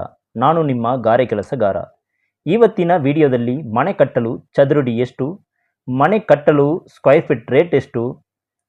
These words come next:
ಅಂತ ನೋಡೋಣ. ಮತ್ತು ಮೆಟೀರಿಯಲ್ ಕಾಂಟ್ರಾಕ್ಟ್, ಲೇಬರ್ ಕಾಂಟ್ರಾಕ್ಟ್, ಇದಕ್ಕೆ ಸ್ಕ್ವೇರ್ ಫೀಟ್ ರೇಟ್ ಎಷ್ಟು ಅಂತ ನೋಡೋಣ.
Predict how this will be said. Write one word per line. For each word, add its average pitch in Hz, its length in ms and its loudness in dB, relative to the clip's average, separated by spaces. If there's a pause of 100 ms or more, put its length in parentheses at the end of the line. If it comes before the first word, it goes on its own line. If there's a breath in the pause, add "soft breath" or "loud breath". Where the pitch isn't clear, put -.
ಅಂತ 123 180 0
ನೋಡೋಣ. 120 400 2 (360)
ಮತ್ತು 156 560 -2 (300)
ಮೆಟೀರಿಯಲ್ 170 520 2
ಕಾಂಟ್ರಾಕ್ಟ್, 135 640 0 (220)
ಲೇಬರ್ 147 520 4
ಕಾಂಟ್ರಾಕ್ಟ್, 120 540 -4 (120)
ಇದಕ್ಕೆ 135 600 -2 (460)
ಸ್ಕ್ವೇರ್ 156 400 2
ಫೀಟ್ 143 300 -6
ರೇಟ್ 151 300 2
ಎಷ್ಟು 123 420 -4
ಅಂತ 113 200 0
ನೋಡೋಣ. 120 440 0